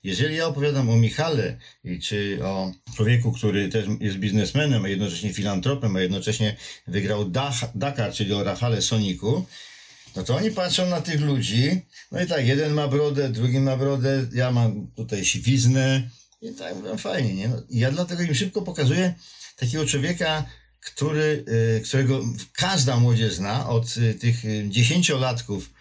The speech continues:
y, po szesnastolatków, i ja pokazuję zdjęcie, oni mówią, "Rezi". I oni znają Rezi Giusza, youtubera, gamera, który, którego ja poznałem, bo się znamy z Rezim,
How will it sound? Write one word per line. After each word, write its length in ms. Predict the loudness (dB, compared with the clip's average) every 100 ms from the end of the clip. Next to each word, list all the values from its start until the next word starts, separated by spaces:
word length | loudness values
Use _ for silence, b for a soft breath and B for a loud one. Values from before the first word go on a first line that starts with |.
| B B B -10
y, 540 | -6 -2 0 0 -2 -2
po 100 | -2
szesnastolatków, 1120 | 0 2 2 0 -2 -2 -6 -4 -2 -2 -6 B B B _
i 100 | 0
ja 180 | 0 0
pokazuję 500 | -2 0 0 2 2
zdjęcie, 420 | 2 2 2 2
oni 80 | 2
mówią, 220 | 2 2
"Rezi". 580 | 2 2 4 2 0 -8 -18 _ _ _ _ _ _ -4
I 60 | 0
oni 180 | 0
znają 220 | 0 0 0
Rezi 320 | 2 2 2
Giusza, 560 | 2 4 2 0 -4 -10 b b
youtubera, 800 | 0 0 2 2 4 4 2 0 -4
gamera, 840 | 0 2 4 4 2 0 0 -2 -6 b b
który, 480 | -8 -2 0 0 -2 b b
którego 220 | -2 2 4
ja 160 | 2
poznałem, 520 | 2 2 2 0 2
bo 80 | 2
się 140 | 0 -4
znamy 400 | -4 -2 -2 -2
z 60 |
Rezim, 380 | -4 -4 -2 -4